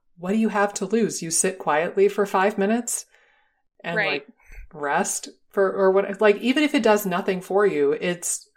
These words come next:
Speaker 1: five minutes of quiet time that you probably need, first of
Speaker 2: Right.
Speaker 1: all. It's free, so it doesn't cost you a dang thing. But also, there is pretty good quality evidence that it will probably be helpful, at least in some way.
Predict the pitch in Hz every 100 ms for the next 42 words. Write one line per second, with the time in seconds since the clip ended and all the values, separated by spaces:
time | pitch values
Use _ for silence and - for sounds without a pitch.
0 | _ 185 208 220 208 208 196 202 196 175
1 | 165 147 151 - 175 - 190 185 156 147
2 | 165 135 175 - - - _ 202 240 226
3 | - - 190 - _ _ _ _ _ -
4 | 202 - - 226 185 220 - 196 214 220
5 | 185 185 202 165 156 160 156 170 180 151
6 | 160 190 _ _ _ 202 185 175 180 233
7 | 226 202 185 180 202 208 240 415 - -
8 | - 220 240 233 214 208 190 170 165 220
9 | 269 175 - 185 190 185 190 - 170 233
10 | 240 190 175 151 180 226 - 156 156 175
11 | 190 240 - 180 185 - 156 160 - 156
12 | - 123 -